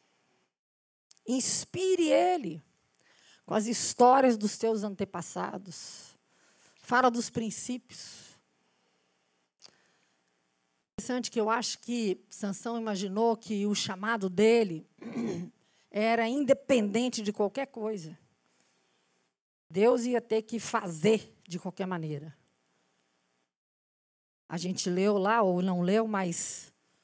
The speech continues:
eles importunam a mulher e fala com ela, "Se você não falar pra gente o enigma, nós vamos matar, botar fogo em você e sua família." Então a mulher conta pra eles, pra, para,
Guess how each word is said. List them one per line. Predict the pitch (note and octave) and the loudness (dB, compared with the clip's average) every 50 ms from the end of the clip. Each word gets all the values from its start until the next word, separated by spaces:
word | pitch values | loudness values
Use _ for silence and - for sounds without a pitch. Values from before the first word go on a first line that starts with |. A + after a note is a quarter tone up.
| _ _ _ _ _ _ _ _ _ _ _ _ _ _ _ _ _ _ _ _ _ _ _ _ _ | _ _ _ _ _ _ _ _ _ _ _ _ _ _ _ _ _ _ _ _ _ _ _ _ _
eles | - G3 G3+ A3 A3 | -2 0 0 2 0
importunam | B3+ A#3+ - - A#3+ - - - - D4 E4 D#4+ C#4+ | -2 2 4 4 4 6 2 2 4 4 4 6 4
a | B3+ | 2
mulher | A#3 A3 G3+ G3 F#3+ F#3 F#3 - - _ _ _ _ _ _ _ _ _ _ _ _ _ _ _ _ _ _ - - _ | 2 2 2 2 0 0 -2 -4 -8 _ _ _ _ _ _ _ _ _ _ _ _ _ _ _ _ _ _ -20 -16 _
e | - F3 | -12 -8
fala | - A3 G3+ G3+ G3 | -4 -2 -2 -2 -2
com | - A3 G3+ | -2 0 0
ela, | F#3 F#3 F3+ F3+ | 0 0 0 -4
"Se | - - | -6 -6
você | G#3 F#3 - B3+ | -6 -4 -4 -4
não | B3+ B3+ | -6 -4
falar | - C#4 B3 A#3 | -6 -6 -6 -4
pra | - A3 | -4 -4
gente | G3+ G#3+ G3 - | -4 -2 -2 -2
o | G3 | -2
enigma, | F3+ G#3+ C4 D#4+ D4 B3+ A3 | -2 -2 -4 -4 -4 -4 -2
nós | G#3+ G#3+ G3+ | -2 -2 -2
vamos | A3+ A#3 A#3+ | -4 -6 -6
matar, | A#3+ A#3+ - A3 A3 A3+ C#4 C#4 - _ | -6 -4 -4 -4 -4 -4 -8 -10 -16 _
botar | G#3+ G3+ G#3 G#3 C#4 C#4+ | -6 -6 -4 -4 -4 -6
fogo | - - D#4 D#4 D#4 D4+ C4 | -4 -4 -4 -4 -4 -4 -6
em | B3 B3 | -8 -6
você | B3 B3 A#3 - - C4 C4+ | -4 -4 -6 -2 -2 -4 -4
e | D#4 D#4 | -4 -8
sua | - D#4+ | -12 -14
família." | - - - - - D4 D4 C4+ A3+ G#3 _ _ _ _ _ _ _ _ _ _ _ _ _ _ _ _ _ _ - | -14 -14 -18 -14 -14 -14 -12 -14 -16 -20 _ _ _ _ _ _ _ _ _ _ _ _ _ _ _ _ _ _ -12
Então | G3+ - B3+ B3+ B3+ | -2 2 2 2 4
a | |
mulher | B3+ B3+ A#3+ A#3 A#3 A3+ - | 2 0 0 0 0 -2 -4
conta | _ - A#3+ A#3+ B3 A#3 - - D3+ - - _ _ _ _ _ _ _ _ _ _ _ _ _ _ _ _ _ _ _ _ | _ -2 -2 -2 -2 -4 -6 -8 -10 -10 -12 _ _ _ _ _ _ _ _ _ _ _ _ _ _ _ _ _ _ _ _
pra | G3 G3+ F#3+ F#3+ | 0 2 2 4
eles, | G3+ G3+ F#3+ F#3 D3+ C#3+ - - - - - - _ - - _ _ | 4 2 2 0 -4 -6 -8 -10 -10 -12 -16 -20 _ -20 -20 _ _
pra, | F#3 F#3 F3 F3 - - - | -2 0 0 0 -2 -4 -8
para, | - - F3 E3 E3 F3 D#3 D3 - | -8 -4 -4 -2 -2 -2 -4 -4 -8